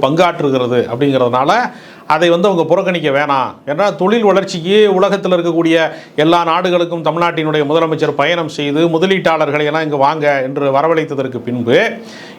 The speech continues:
இன்றைக்கு ஏற்றுமதி இறக்குமதியெல்லாம் வந்து பெரிய அளவிலே வந்து சர்வதேச, அஹ், வியாபாரங்கள், வணிகம்லாம் பெருகி கிடக்கிறது. ஏன்னா, இது முழுக்க முழுக்க கார்ப்பரேட் மயமாக மாறி எல்லா வேலை வாய்ப்புகளுமே இன்றைக்கு தனியாரை நோக்கி நகர்ந்ததற்கு பின்பு,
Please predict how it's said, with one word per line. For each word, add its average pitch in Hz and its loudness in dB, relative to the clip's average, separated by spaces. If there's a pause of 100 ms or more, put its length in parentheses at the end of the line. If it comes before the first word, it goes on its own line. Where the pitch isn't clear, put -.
(100)
இன்றைக்கு 175 2 (460)
ஏற்றுமதி 185 0
இறக்குமதியெல்லாம் 170 0
வந்து 165 -2 (100)
பெரிய 233 2 (120)
அளவிலே 180 0
வந்து 175 -2 (120)
சர்வதேச, 214 0 (640)
அஹ், 151 0 (100)
வியாபாரங்கள், 180 0
வணிகம்லாம் 185 0
பெருகி 202 -2
கிடக்கிறது. 135 -4 (380)
ஏன்னா, 233 0
இது 196 2
முழுக்க 247 2
முழுக்க 220 0
கார்ப்பரேட் 233 0
மயமாக 170 0 (100)
மாறி 139 0 (680)
எல்லா 247 4 (300)
வேலை 262 4
வாய்ப்புகளுமே 220 0 (120)
இன்றைக்கு 196 -4 (120)
தனியாரை 240 0
நோக்கி 214 -4
நகர்ந்ததற்கு 190 0
பின்பு, 165 0